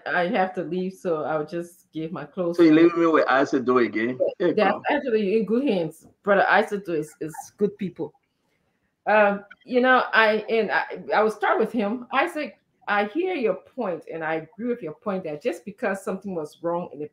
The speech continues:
Speaker 1: past, it doesn't mean that a government should continue the wrongdoing. But I think sometimes you neglect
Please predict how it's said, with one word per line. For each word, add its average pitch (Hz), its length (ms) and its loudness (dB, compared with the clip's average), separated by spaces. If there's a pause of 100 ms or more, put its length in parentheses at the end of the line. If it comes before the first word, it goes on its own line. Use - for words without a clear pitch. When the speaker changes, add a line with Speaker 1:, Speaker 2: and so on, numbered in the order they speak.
Speaker 1:
past, - 640 -12
it 160 180 -12
doesn't 185 420 -6
mean 165 200 -6
that 147 300 -8 (380)
a 131 60 -4
government 190 520 2
should - 140 -8
continue 196 460 -4
the 165 80 -2
wrongdoing. 156 720 -2 (480)
But 226 100 2
I 254 120 8
think 330 360 0
sometimes 247 600 0
you 202 100 -6
neglect 190 600 -2